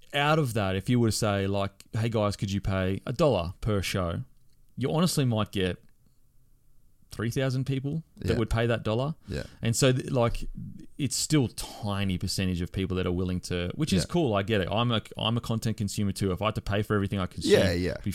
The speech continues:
Speaker 2: yeah.
Speaker 1: fucked. But I, I think a lot of people don't realize how many people are just consuming it for free, for free, for free. Um, but I do, I do think that portion of, like,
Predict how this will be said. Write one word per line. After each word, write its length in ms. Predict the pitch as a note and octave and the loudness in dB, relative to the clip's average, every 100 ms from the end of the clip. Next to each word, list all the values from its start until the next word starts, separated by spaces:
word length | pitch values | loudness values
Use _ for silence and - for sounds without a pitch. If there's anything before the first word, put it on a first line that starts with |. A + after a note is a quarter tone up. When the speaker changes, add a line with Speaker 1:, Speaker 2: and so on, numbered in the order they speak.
| F#2 | -2
Speaker 2:
yeah. 80 | |
Speaker 1:
fucked. 280 | B2+ F2 - - - | -2 -2 -6 -16 -4
But 220 | - A#2+ B2 | 2 4 4
I, 120 | A#2+ | 0
I 60 | B2+ | 0
think 180 | C3 C3 | 0 2
a 40 | |
lot 100 | B2+ | 2
of 60 | A#2 | 2
people 160 | A#2 G2+ | 0 0
don't 100 | G2+ | 0
realize 300 | G#2 F#2+ - | 0 0 -2
how 480 | G2+ G2+ G2 F#2 - - - - - _ - | -2 0 0 -2 -4 -18 -20 -20 -20 _ -6
many 320 | G#2 G#2+ G2+ | 0 0 0
people 480 | - G#2 G#2 F#2+ F2 - | -2 -2 -2 -2 -2 -2
are 160 | F2+ | -2
just 160 | F2+ - | -2 -4
consuming 480 | G2 - G2 F#2+ F#2+ | -4 -4 -4 -4 -4
it 100 | - | -6
for 80 | |
free, 260 | E2+ - G2 | -10 -4 -4
for 100 | F2 | -4
free, 200 | D2+ G2 | -6 -6
for 120 | F2+ | -6
free. 400 | D#2+ G2+ F#2 F2+ - - - - - | -4 -2 0 -2 -6 -16 -20 -12 -6
Um, 380 | F#2+ F2+ F2 - | -4 -4 -4 -2
but 120 | C3 | 0
I 60 | B2 | 0
do, 260 | D3+ D3 - | 2 2 2
I 120 | A#2+ | -2
do 220 | A2 C#3+ | 2 2
think 240 | C#3 C#3+ B2+ | 2 0 0
that 200 | A2 - | -2 -2
portion 420 | - A2 A2 G#2 | -2 0 0 -2
of, 100 | F#2+ | -2
like, 420 | F#2 F#2 E2 - | -2 -2 -4 -8